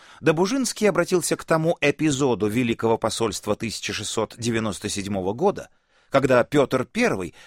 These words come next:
под именем Петра Михайлова в течение нескольких месяцев работал на верфях Ост-Индской компании в Амстердаме. Картина до нашего времени не дошла, эскиз к ней находится в Третьяковской галерее.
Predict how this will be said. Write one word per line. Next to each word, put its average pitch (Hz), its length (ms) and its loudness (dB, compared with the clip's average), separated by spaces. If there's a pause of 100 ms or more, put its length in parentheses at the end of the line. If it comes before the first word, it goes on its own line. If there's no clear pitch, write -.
под 127 200 2
именем 113 340 -2
Петра 123 340 0
Михайлова 92 680 -6 (260)
в - 80 -12
течение 135 500 0
нескольких 117 720 -4
месяцев 190 540 -6 (240)
работал 165 520 0
на 131 200 2
верфях 185 580 -2
Ост-Индской 170 840 0
компании 82 680 -4
в 101 80 -2
Амстердаме. 101 720 -6 (720)
Картина 247 480 2
до 190 140 2
нашего 196 340 0
времени 190 380 0
не 180 160 0
дошла, 175 580 0 (260)
эскиз 147 480 -4
к - 120 -8
ней 220 240 0 (160)
находится 147 560 0
в - 60 -8
Третьяковской 123 680 -2
галерее. 139 540 -4